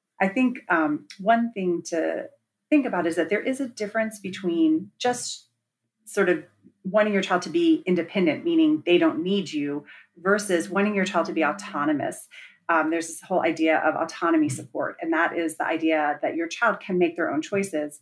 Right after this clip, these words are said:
but that you as a parent will support them in doing that. So you're not, you know, kicking the bird out of the nest <laughs> necessarily, but you're helping them decide when it's the appropriate time to leave and giving them s-,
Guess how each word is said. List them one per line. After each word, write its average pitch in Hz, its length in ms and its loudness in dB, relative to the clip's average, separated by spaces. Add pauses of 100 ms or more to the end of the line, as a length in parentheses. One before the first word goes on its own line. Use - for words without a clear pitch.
but 170 180 2
that 160 220 -4
you 175 320 0 (380)
as 180 120 -2
a 165 60 -2
parent 165 440 2
will 156 80 -4
support 170 520 -2
them 143 160 0
in 156 140 0
doing 147 320 -2
that. - 320 -4
So 170 100 -2
you're 170 180 2
not, 190 300 2
you - 80 -2
know, - 80 -4
kicking 277 380 0
the 202 80 2
bird 180 220 4
out 170 200 2
of 151 100 -10
the 175 100 -4
nest 226 600 2
<laughs> - 0 -
necessarily, 170 960 2 (300)
but 180 200 2
you're 175 520 4
helping 196 460 2
them 156 500 2 (140)
decide 175 440 2
when 165 100 6
it's - 160 0 (160)
the 185 80 -2
appropriate 175 340 0
time 170 180 2
to 180 100 -6
leave 156 240 0
and 156 160 0
giving 165 220 4
them 160 80 2
s-, - 160 -12